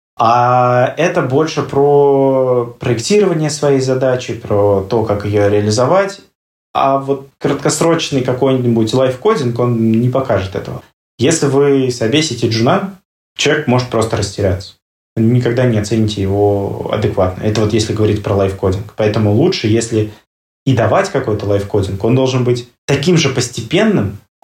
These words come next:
как и само собеседование. То есть сделаем маленькую задачку и чуть-чуть ее усложним, расширим. И нужно понимать, что очень часто у людей, которые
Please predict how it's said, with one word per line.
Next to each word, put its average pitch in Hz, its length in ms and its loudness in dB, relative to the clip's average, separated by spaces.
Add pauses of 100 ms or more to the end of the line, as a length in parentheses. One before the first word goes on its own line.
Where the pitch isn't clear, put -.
как 143 460 0
и 135 260 2
само 120 280 0
собеседование. 104 680 -2
То - 80 -6
есть - 300 -10
сделаем 147 400 0
маленькую 101 380 -2
задачку 98 440 -6 (300)
и 104 540 0 (400)
чуть-чуть 147 320 -4
ее 123 160 2
усложним, 107 600 -2
расширим. 104 480 0
И 107 40 2
нужно 123 260 2
понимать, 135 360 -2
что 113 400 -2 (160)
очень 123 260 0
часто 175 400 0
у 110 80 2
людей, 120 320 2
которые 98 460 -2